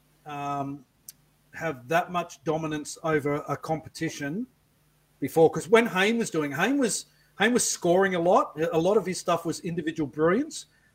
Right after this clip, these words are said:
Whereas, and same with Barber, but with Tommy, Tommy is,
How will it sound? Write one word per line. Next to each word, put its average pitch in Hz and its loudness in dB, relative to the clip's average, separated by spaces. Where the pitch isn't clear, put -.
Whereas, 156 4
and 160 -4
same 196 0
with - -8
Barber, 185 2
but 160 -2
with 160 -4
Tommy, 165 -2
Tommy 190 -2
is, 160 -2